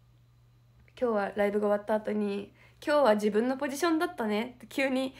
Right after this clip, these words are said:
主語がなく来て、「うん？」ってなって、「自分のポジション？なんだ？」と思って考えたら、あの、十枚目シングルの表題曲だった。<laughs> よく見てますね。すごいね。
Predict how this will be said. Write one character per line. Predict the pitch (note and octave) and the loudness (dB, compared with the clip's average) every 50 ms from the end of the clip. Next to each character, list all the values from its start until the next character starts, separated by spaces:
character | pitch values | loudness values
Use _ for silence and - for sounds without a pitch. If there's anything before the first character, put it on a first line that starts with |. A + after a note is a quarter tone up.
| - - - - - | -20 -20 -20 -14 -10
主 | - - F#4 E4 | -2 2 4 6
語 | C#4 G#3+ | 8 6
が | A3 G3+ G3+ | 6 4 0
な | G#3 A3+ A3+ | -2 -2 -4
く | - - - - - G#3 - - _ _ _ _ _ _ _ _ _ _ | -4 -6 -4 -4 -6 -6 -10 -16 _ _ _ _ _ _ _ _ _ _
来 | - - | -20 -12
て、 | - - A3 F#3+ F3+ F3+ G3 G#3+ _ _ _ _ _ _ - - _ _ _ _ _ _ _ _ _ _ _ _ _ - | -8 -6 -6 -6 -6 -10 -14 -18 _ _ _ _ _ _ -20 -20 _ _ _ _ _ _ _ _ _ _ _ _ _ -10
「う | G#3 G3+ | -6 -6
ん？」 | G#3+ B3+ | -6 -6
っ | - | -8
て | - - | -10 -14
な | - | -14
っ | - | -14
て、 | - - - A3 A3 G3+ F3+ | -14 -12 -12 -12 -10 -8 -6
「自 | F#3+ A3 | -6 -4
分 | G3+ G#3+ G#3+ | -2 0 -2
の | B3 C#4 | -2 -2
ポ | C4 E4+ | -2 -2
ジ | E4+ E4 | -2 -2
シ | E4 F4+ | 0 0
ョ | F4+ G4+ G#4 | -2 -2 -2
ン？ | D4 | -2
な | A#3+ C4 | -2 -2
ん | D#4 | 0
だ？」 | D#4+ C4+ B3+ C4+ D4 | 0 2 0 0 -2
と | C#4+ - A3 | -4 -4 -2
思 | G#3+ G#3 G3+ | -2 -2 -4
っ | G#3 | -4
て | - - | -8 -12
考 | - - A3 A3 A#3 | -8 -6 -4 -4 -4
え | A#3 A3+ A#3 | -6 -6 -6
た | A#3 B3 C4 | -6 -6 -4
ら、 | D4 E4 - - A3 - - - - - - - - - _ | -4 -4 -6 -8 -12 -16 -20 -20 -20 -20 -20 -20 -20 -20 _
あ | - G3 | -14 -14
の、 | F#3 F#3 F3+ F#3+ | -12 -12 -10 -8
十 | F#3 G3 A3+ A3+ A3 | -2 0 0 2 2
枚 | A3 A3 A3 | 0 -2 -2
目 | A3 A3+ | -2 -4
シ | G#3+ - - A3+ | -4 -6 -4 -4
ン | A3 G#3 | -4 -4
グ | F#3+ F3+ | -4 -6
ル | F3+ F#3 | -8 -8
の | F#3+ | -10
表 | F#3+ - - A3 G#3+ | -10 -8 -6 -6 -4
題 | G#3 G#3+ G#3+ G#3 | -4 -4 -6 -6
曲 | G#3 G3+ - G3 | -8 -10 -14 -14
だ | F3+ F#3 | -14 -14
っ | F#3 - _ - - _ _ - - - - - | -16 -18 _ -20 -20 _ _ -20 -20 -16 -10 -8
た。 | G#3 | -8
<laughs> | G3 - - - - _ _ _ _ _ _ _ _ _ _ _ - - - - - - - _ _ _ _ _ - | -8 -8 -10 -20 -20 _ _ _ _ _ _ _ _ _ _ _ -20 -20 -20 -20 -20 -20 -20 _ _ _ _ _ -4
よ | A3 A3+ | -4 -4
く | A#3 - F#3+ | -4 -4 -6
見 | G3+ G#3 G#3+ | -4 -4 -4
て | G#3 - - | -4 -6 -10
ま | - - - | -10 -12 -16
す | - - - _ | -18 -20 -20 _
ね。 | - - - _ _ _ _ _ _ _ _ _ _ _ _ _ _ _ _ _ _ _ _ _ _ _ _ _ _ _ _ _ _ _ _ _ _ _ _ _ _ _ - - - | -20 -20 -20 _ _ _ _ _ _ _ _ _ _ _ _ _ _ _ _ _ _ _ _ _ _ _ _ _ _ _ _ _ _ _ _ _ _ _ _ _ _ _ -20 -18 -14
す | - G3 | -14 -12
ご | F#3+ A3 G#3+ | -10 -8 -8
い | G3+ F#3+ | -8 -8
ね。 | F#3 G#3 A3 A3+ - | -10 -14 -16 -18 -20